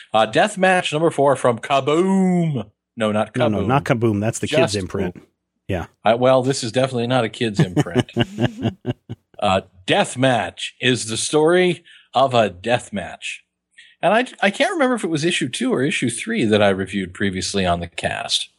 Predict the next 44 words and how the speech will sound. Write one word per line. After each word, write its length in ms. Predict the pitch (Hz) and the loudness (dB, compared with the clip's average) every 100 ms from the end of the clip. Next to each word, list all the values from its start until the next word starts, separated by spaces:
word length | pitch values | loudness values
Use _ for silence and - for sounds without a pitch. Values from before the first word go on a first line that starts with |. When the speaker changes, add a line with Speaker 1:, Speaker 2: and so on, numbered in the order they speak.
| _ | _
Speaker 2:
You're 140 | - 135 | 0 2
doing 180 | 131 120 | 4 4
issue 200 | - 107 | 2 0
four. 500 | - 110 73 69 - _ - | 2 2 0 -10 -20 _ -4
That's 180 | 107 - | -4 -2
out 140 | 82 | 0
Speaker 1:
I 120 | 113 113 | 2 2
Speaker 2:
this 80 | 107 | 0
week. 60 | |
Speaker 1:
understand, 480 | - - 208 113 95 | -6 0 2 2 2
but 100 | 110 | 2
I 100 | 110 | 2
Speaker 2:
Okay. 140 | 107 - | 0 -6
Speaker 1:
previously 600 | - 202 214 190 - 139 127 | 0 2 4 2 2 2 2
did 260 | 123 110 | 2 2
either 240 | 120 117 117 | 2 2 2
issue 380 | 113 110 117 | 2 -2 -4
two 400 | 113 135 104 95 95 | -6 -2 0 0 0
Speaker 2:
Yeah, 160 | 202 | 0
you 160 | 220 247 | 2 2
Speaker 1:
or 40 | 247 | 2
Speaker 2:
may 60 | |
Speaker 1:
issue 80 | 180 | 2
Speaker 2:
have. 300 | 185 113 92 87 | 2 0 -2 -4
Speaker 1:
three. 140 | - _ _ _ _ _ _ - | -16 _ _ _ _ _ _ -4
Speaker 2:
I 80 | 131 | 0
know 140 | 180 | 0
it's 80 | 185 | 0
been 160 | - 170 | 0 0
Speaker 1:
I 40 | |
Speaker 2:
reviewed 240 | 143 151 139 | 2 2 2
on 100 | 120 | 0
the 60 | |
site 260 | - 107 85 | -2 -4 -4
before. 380 | - - 50 - _ _ _ _ _ - | -10 -12 -18 -20 _ _ _ _ _ -2
Speaker 1:
Yes. 320 | 98 76 - - - - - | -2 -2 -10 -18 -20 -16 -2
And 220 | 151 151 - | 0 0 -2
at 240 | 170 226 | 0 0
the 80 | 240 | 0
point 560 | - - 185 117 120 - - _ - | -4 0 2 2 -2 -8 -18 _ -2
that 260 | 131 127 - | 2 2 2
I 180 | 120 113 | 0 0
did 280 | 131 202 | -2 0
it, 220 | 120 107 | 0 -2